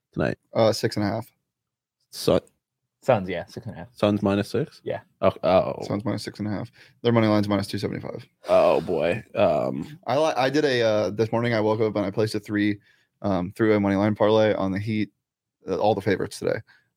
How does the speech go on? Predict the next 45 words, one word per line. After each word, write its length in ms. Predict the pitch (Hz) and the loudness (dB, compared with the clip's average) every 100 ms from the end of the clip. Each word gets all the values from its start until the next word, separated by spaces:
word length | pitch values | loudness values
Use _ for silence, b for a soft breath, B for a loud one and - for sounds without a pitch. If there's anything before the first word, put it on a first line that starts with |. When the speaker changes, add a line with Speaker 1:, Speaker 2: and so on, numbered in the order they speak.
| - | -4
Speaker 2:
Um, 280 | 98 95 | -2 -2
Speaker 1:
I 60 | 92 | -4
like 160 | - - | -4 -6
Speaker 2:
even 140 | 127 | -6
Speaker 1:
that. 100 | - | -2
Speaker 2:
the 60 | 113 | 0
Heat 180 | 120 117 | 2 2
are 80 | |
without 220 | 110 110 104 | 2 2 0
Jimmy 160 | 107 | 0
Butler. 320 | 101 113 139 | 0 2 2
It's 160 | 139 123 | 0 -2
now 100 | 101 | -4
four 200 | 104 107 | -2 -2
and 80 | 113 | 0
a 40 | |
half. 200 | 139 147 | -2 -4
So. 140 | - - - 127 _ _ _ _ - | -8 -14 -14 -18 _ _ _ _ -6
Speaker 1:
Uh, 200 | 101 98 | -2 2
Speaker 3:
Oh, 80 | 139 | 2
Jimmy's 280 | 127 135 143 | 2 2 2
not 120 | 160 | 2
playing 160 | 175 | 2
tonight? 220 | 180 208 - | 2 0 -4
Speaker 2:
No. 120 | - - _ _ - | -12 -16 _ _ -12
Speaker 1:
Ooh. 160 | 98 - _ _ _ _ _ _ _ - | -10 -12 _ _ _ _ _ _ _ 0
Well, 220 | 110 107 | 2 4
I'll 400 | 120 143 185 208 | 4 4 2 0
take 360 | - 196 196 - | 0 0 0 -2
the, 540 | 160 139 131 117 - - - _ _ _ _ _ - | 0 2 2 -2 -6 -12 -20 _ _ _ _ _ -4
ooh, 140 | 123 104 | 0 2
honestly, 540 | 117 143 - 185 190 | 2 0 0 -2 -2
I 80 | - | -4
hate 220 | 117 123 | -2 -2
to, 140 | 120 135 | 0 0
I 60 | 117 | 0
hate 220 | 120 110 | 0 -2
to 40 | 107 | 0
do 120 | 110 | 2
this. 380 | 131 151 - - - | 2 0 -8 -14 -12
Speaker 3:
You 60 | |
gonna 60 | 110 | -10
fade 280 | - 113 123 | -2 -2 0
him? 160 | 175 - _ _ _ | -4 -10 _ _ _
Speaker 1:
N-, 80 | - | -16